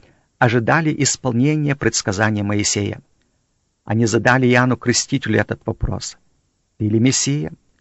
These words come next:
Ты Илия, воскресший из мертвых? Ты ли пророк, подобный Мессию и Моисею?»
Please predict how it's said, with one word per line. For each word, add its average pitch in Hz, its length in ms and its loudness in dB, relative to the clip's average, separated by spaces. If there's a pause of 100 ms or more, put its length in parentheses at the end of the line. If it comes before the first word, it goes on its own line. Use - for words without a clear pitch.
(680)
Ты 117 80 2
Илия, 139 600 2
воскресший 135 680 -2
из 131 120 -8
мертвых? 139 420 -4 (480)
Ты 135 120 4
ли 143 100 2
пророк, 123 560 -2 (280)
подобный 113 440 0
Мессию 135 540 -4 (1200)
и 117 80 0
Моисею?» 123 580 0